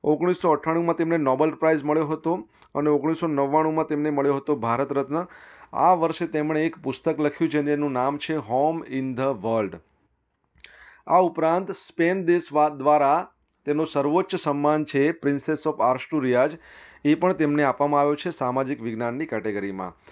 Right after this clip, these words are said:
નીના ગુપ્તાની વાત કરીએ તો બોલિવૂડના અભિનેત્રી છે, એમણે પણ આ જ વર્ષે પુસ્તક લખ્યું છે. પુસ્તકનું નામ છે,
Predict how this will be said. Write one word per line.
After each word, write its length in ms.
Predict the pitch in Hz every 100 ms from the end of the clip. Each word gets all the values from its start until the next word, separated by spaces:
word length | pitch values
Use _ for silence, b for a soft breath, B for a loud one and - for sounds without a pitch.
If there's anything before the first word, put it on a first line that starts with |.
| B B B
નીના 300 | 135 160 190
ગુપ્તાની 380 | 185 190 185 180
વાત 280 | 147 156
કરીએ 200 | 165 170
તો 140 | 170 170
બોલિવૂડના 600 | 139 139 156 151 156 151
અભિનેત્રી 460 | 117 143 147 147 151
છે, 160 | 160
એમણે 260 | 143 135 147
પણ 180 | 151 151
આ 220 | 110 147
જ 100 | 135
વર્ષે 320 | 131 120 147
પુસ્તક 420 | 147 123 - 143
લખ્યું 260 | 135 131 147
છે. 100 | 165
પુસ્તકનું 560 | 160 127 139 127 135
નામ 240 | 127 123 135
છે, 240 | - 139